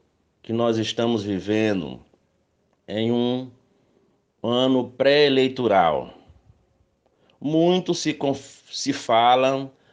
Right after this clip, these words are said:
sobre as eleições de dois mil e vinte.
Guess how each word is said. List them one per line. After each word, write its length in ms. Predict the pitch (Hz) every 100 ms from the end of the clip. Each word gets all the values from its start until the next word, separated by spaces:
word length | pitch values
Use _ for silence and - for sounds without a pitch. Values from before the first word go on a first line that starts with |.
| _
sobre 840 | - - 127 113 131 135 139 135 -
as 200 | 120 120
eleições 600 | 131 131 123 - 123 131
de 100 | 131
dois 220 | 131 127
mil 160 | 123 131
e 20 |
vinte. 580 | 113 131 127 - -